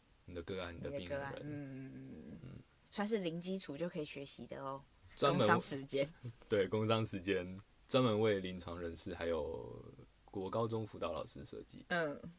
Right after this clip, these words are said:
Speaker 1: 对。
Speaker 2: 我觉得连结其实还很，很，有一个很重要的事，就是你这个人给别人的感觉。我，我有一个很神奇的经验想要分享。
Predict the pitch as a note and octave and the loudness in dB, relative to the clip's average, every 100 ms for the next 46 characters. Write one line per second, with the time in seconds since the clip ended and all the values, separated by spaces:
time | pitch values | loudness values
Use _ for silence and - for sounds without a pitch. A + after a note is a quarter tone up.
0 | - - - - - - - - - - | -18 -14 -14 -14 -20 -18 -16 -16 -18 -10
1 | G#3+ B3 D4 C4 G3 G3 F#3 F#3 F3+ F3 | -2 2 4 4 2 2 0 0 -2 -4
2 | E3 D3+ D3+ D#3+ E3 - - C3+ - - | -6 -6 -6 -6 -10 -12 -10 -10 -10 -16
3 | - D#3+ - G3 F#3+ F#3 C#3 E3+ D#3+ F3 | -14 -8 0 2 2 0 -2 -4 -4 -4
4 | D3+ D3 F3 D#3 D#3+ D#3 D#3 C3 D3+ D#3 | -4 -4 -6 -6 -6 -6 -6 -6 -4 -2
5 | C3+ A#2+ A2 A2 G2 - G2 C#2+ - - | -2 -6 -8 -8 -8 -6 -6 -8 -10 -12
6 | - - - - - - - - - D#3+ | -12 -14 -14 -14 -16 -20 -20 -20 -8 -6
7 | - F3 - - E3 D#3+ D#3+ F3+ D3 C#3 | -2 -4 -4 -6 0 2 4 4 2 0
8 | - C#3 D3 C3+ C3 C#3+ C#3+ D3 C#3 - | -2 -2 0 0 0 -2 -4 -4 -6 -8
9 | C3+ B2 C3+ - - | -10 -8 -8 -8 -10